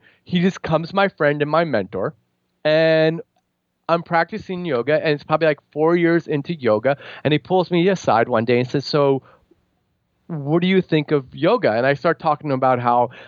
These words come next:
I'm trying to find this spiritual life and trying to be more holistic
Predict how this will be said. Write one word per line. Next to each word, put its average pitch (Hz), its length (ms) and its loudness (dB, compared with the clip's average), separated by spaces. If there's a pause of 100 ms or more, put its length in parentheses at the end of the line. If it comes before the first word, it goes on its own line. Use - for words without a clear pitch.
I'm 135 140 0
trying 143 220 0
to 143 60 -2
find 139 220 0
this 123 120 -6
spiritual 113 520 -6
life 175 320 0
and 135 120 -14
trying 123 160 -4
to 113 60 -6
be 117 120 -8
more 110 240 -6
holistic 160 680 -2